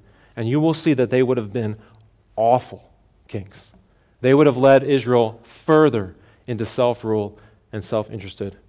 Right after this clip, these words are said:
worship. Now, David was a king who led Israel away from self-worship. He actually was the one that centralized the worship of the Lord and the kingdom in Jerusalem, bringing the Ark of the Covenant into the city. And then Solomon, his son,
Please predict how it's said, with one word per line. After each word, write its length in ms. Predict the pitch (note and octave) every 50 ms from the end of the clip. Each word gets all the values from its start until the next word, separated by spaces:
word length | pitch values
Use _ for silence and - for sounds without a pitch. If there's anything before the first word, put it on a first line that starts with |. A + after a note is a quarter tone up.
| _ _ _ -
worship. 340 | A2 G#2 - - - - _ _ _ _ _ _ _ _ _ _ _ _ _ _ _ _ _ -
Now, 120 | D3 C#3+
David 360 | C3 A2 D3 D#3 G#3+ A#3+ G3+ F3
was 220 | D3+ D#3 D3 B2+
a 60 | C#3
king 340 | C3+ - B2 A#2 C#3 F3 E3+ - _ - - _ _ _ _ _ _ _ _ _ _ _ -
who 120 | C#3+ D3+
led 220 | C3+ C#3 C#3+ C#3
Israel 400 | C3+ C#3+ C3+ - C3+ C3+ C3 C3+
away 360 | - C#3 A#2+ A2 A#2+ A#2+ A#2+ A#2+
from 180 | - B2 A2
self-worship. 760 | G#2 - A#2+ G#2+ G2 - G2+ G#2 G2 - - D#3 D#3 - - _ _ _ _ _ _ _ _
He 200 | - E3+ F#3 F#3
actually 300 | F3 F3 E3+ - - E3
was 160 | D3 D3+ C3+
the 80 | D3+ C#3+
one 160 | C#3 D3 C#3+
that 140 | C3+ B2+ -
centralized 880 | - - D#3+ F3 E3 - D3+ C3+ B2+ A#2 A2+ A2+ B2+ D#3+ - - - - _ _ _ _
the 100 | - C3
worship 360 | A#2 A2 C3 E3+ E3 - F3+
of 80 | F#3 F3
the 80 | F#3+ E3
Lord 380 | D3 C#3+ C#3 D3 D#3+ F3 - - - _ _ _
and 140 | - C3 B2+
the 60 | B2+
kingdom 380 | B2+ - F3 F#3 F3+ C#3+ C3+ C3
in 140 | C#3+ C#3 B2+
Jerusalem, 520 | A#2 B2+ C#3+ E3 D3+ - A#2+ G#2+ F#2+ G2
bringing 360 | F#2 - C3 C#3+ D3+ E3 D#3+
the 60 | D3 D3
Ark 200 | C3+ C#3 C#3 C#3+
of 60 | C3
the 80 | C3
Covenant 380 | B2+ - A#2+ G#2+ A#2 A#2+ B2 A#2+ - - - -
into 220 | - C#3 A#2+ C3
the 100 | A#2+ B2
city. 320 | A#2+ - - E3+ C3+ G2+ E2 - _ _ _ _ _ -
And 100 | C3 C3+
then 140 | C#3+ D3 C#3+
Solomon, 500 | D3 - - D3+ E3+ G3 F#3 E3 D3+ D3
his 120 | C#3+ C#3+
son, 280 | - D#3+ D3+ D3+ D3